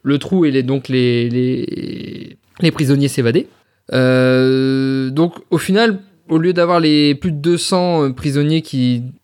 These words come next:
devaient s'échapper, il y en a eu que soixante-seize,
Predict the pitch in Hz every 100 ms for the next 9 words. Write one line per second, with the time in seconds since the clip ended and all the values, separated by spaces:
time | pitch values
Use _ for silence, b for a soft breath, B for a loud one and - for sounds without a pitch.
0 | _ 131 127 127 131 127 127 180 135 139
1 | 139 - 156 - 147 131 - 147 185 160
2 | 117